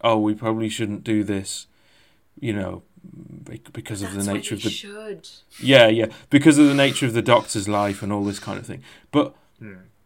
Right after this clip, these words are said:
Speaker 1: there's, there's no, there's no follow-up on that in, in Power of the Doctor at all. Like, there should be
Speaker 3: None.
Speaker 1: something there. <laughs> Like, you know, like, even if it's just, like, a kind of emotional response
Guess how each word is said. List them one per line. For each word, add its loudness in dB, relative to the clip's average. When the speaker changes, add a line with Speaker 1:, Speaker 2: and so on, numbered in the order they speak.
Speaker 1:
there's, 2
there's 0
no, -4
there's -2
no -2
follow-up 2
on 2
that 0
in, -4
in -4
Power 0
of -4
the -2
Doctor -2
at -8
all. -4
Like, -6
there -2
should -4
be -2
Speaker 3:
None. -4
Speaker 1:
something -2
there. 0
<laughs> -12
Like, 6
you 2
know, -2
like, 6
even 2
if 0
it's -2
just, 0
like, 2
a -2
kind 0
of -6
emotional 2
response -2